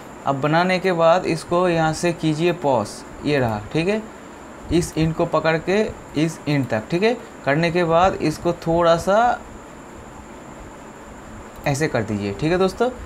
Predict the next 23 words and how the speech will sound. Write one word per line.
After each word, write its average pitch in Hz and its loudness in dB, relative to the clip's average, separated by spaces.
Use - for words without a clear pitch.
ये 156 4
देखिए 117 0
मेरा 147 4
एक, 165 4
अ, 131 -2
कार्ड 160 6
आ 165 8
चुका 220 0
है 226 4
तो 165 2
ऑलरेडी, 156 4
ठीक 208 4
है। 170 2
इसको 156 2
कर, 156 4
कीजिए 160 4
ऑफसेट, 131 2
ऑफसेट 143 0
कीजिए 175 2
वन 156 2
पॉइंट 165 2
फ़ोर 156 2
का, 101 -4